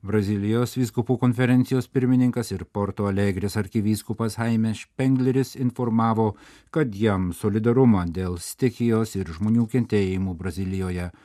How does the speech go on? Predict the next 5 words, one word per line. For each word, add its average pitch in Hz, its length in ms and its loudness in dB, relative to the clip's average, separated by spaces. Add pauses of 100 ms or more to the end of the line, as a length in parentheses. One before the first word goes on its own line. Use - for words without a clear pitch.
(180)
pareiškė 107 680 -4 (240)
popiežius. - 560 -8 (400)
Popiežius 104 420 0
Pranciškus 98 720 -6
gegužės 95 640 -4